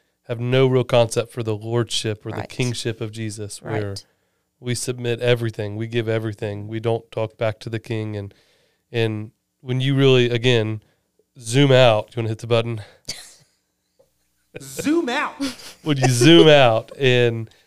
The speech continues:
Speaker 1: consider most people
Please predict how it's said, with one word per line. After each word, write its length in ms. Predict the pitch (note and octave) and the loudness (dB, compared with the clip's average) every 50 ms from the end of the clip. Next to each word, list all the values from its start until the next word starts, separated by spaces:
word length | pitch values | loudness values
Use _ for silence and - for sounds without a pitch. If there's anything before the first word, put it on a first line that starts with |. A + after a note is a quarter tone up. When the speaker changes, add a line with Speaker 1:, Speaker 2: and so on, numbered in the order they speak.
| _ _ _ _ _ _ - | _ _ _ _ _ _ -6
Speaker 1:
consider 840 | - C#3 A#2+ - - - E3 F3 D#3+ C#3+ B2+ A#2+ A#2 A2+ A2 A2 - _ _ _ _ _ _ _ _ | -6 -6 -4 -4 -2 2 2 4 4 4 4 2 2 0 0 -4 -8 _ _ _ _ _ _ _ _
most 480 | B2+ B2 B2+ B2+ C3+ D3+ D#3+ C3+ - - | -18 -6 0 4 6 6 6 4 2 -2
people 580 | D3+ C#3 - C#3 C3+ C3+ C3 B2+ C3 - - | -2 -2 0 0 0 2 2 2 0 -4 -8